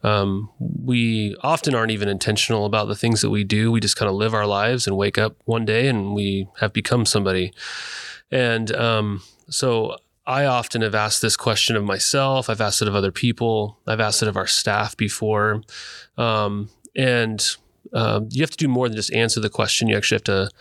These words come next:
keep it in front of you and live into it. But I often just ask the question,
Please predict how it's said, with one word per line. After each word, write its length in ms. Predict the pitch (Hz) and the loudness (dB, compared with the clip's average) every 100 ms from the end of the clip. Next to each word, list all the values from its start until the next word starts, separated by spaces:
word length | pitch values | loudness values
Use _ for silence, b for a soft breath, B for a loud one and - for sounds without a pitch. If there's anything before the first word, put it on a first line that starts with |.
| B B | B B
keep 200 | - 131 | 0 0
it 60 | - | 0
in 60 | - | -2
front 220 | 117 110 | 0 0
of 40 | |
you 80 | 107 | 2
and 80 | 101 | 0
live 180 | 98 98 | 0 0
into 300 | 101 - 98 | 0 0 -2
it. 180 | 98 - B B B B | -2 -6 B B B B
But 100 | - | -2
I 60 | 113 | 0
often 240 | 110 - 107 | 0 -2 -2
just 220 | 101 - | -2 0
ask 280 | 107 101 - | 0 0 -2
the 60 | |
question, 640 | 101 104 - - 101 95 | -2 0 0 0 0 0